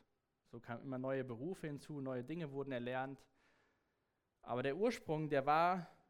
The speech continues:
war gut und der war im Garten, im Paradies, da wo alles, alles da war, was der Mensch hatte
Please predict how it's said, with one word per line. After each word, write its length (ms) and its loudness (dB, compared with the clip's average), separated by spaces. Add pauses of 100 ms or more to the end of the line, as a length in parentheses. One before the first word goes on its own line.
(360)
war 180 6
gut 320 -2
und 140 -6
der 100 2
war 140 4
im 100 0
Garten, 380 0
im 100 -10
Paradies, 540 -4
da 160 0
wo 60 -2
alles, 640 -2 (600)
alles 260 0
da 240 0
war, 320 -6 (1080)
was 180 -4
der 80 -4
Mensch 260 -6
hatte 300 -10